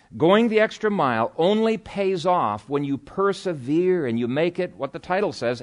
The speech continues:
a habit of life. It's gotta be a habit of life. That's why Galatians six says,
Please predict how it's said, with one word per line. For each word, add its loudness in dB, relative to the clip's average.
a 0
habit -4
of -2
life. -6
It's -20
gotta 0
be 0
a 2
habit -2
of -4
life. -8
That's -2
why 6
Galatians 4
six -6
says, -2